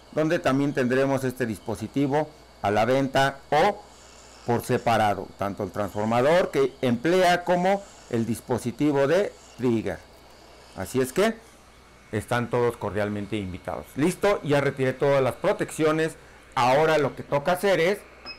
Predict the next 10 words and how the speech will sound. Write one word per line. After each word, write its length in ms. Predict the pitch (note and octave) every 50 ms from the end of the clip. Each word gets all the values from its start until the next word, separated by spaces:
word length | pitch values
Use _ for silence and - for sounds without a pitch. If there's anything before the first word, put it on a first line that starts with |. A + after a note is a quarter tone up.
| - - - - - - - - - - - - - - - - - - - - - - - - - - - - - -
eliminar 760 | D#3 C3+ B2+ B2+ C3 C3 B2+ C3 C3+ C#3 C#3+ D3 D3 - - - - -
los 280 | C3 A#2+ A#2 - - -
cortos 600 | - C#3+ C#3 C3+ C3+ C3+ - C#3 C3 B2+ B2+ -
que 140 | - A2
tenemos 640 | G2+ - G2+ F#2+ G#2 G#2+ A2 A2+ A2 A2 A2 A2+ - - _ _ -
en 240 | A2 G2+ G2 G2+ G#2
nuestra 480 | A2 A#2 A2 A2+ - C3 B2 A#2+ A#2 - - - - - - - - _ _ _ -
señal 640 | - - G#2+ G#2 G#2+ A2+ A2+ A2 A2 G#2+ G#2+ G#2+ - _ _ _ _ _ _ _ _ _ _ _ _
C 320 | - - - - A#2+ A2 -
K, 300 | - A#2 A#2 A2 A2+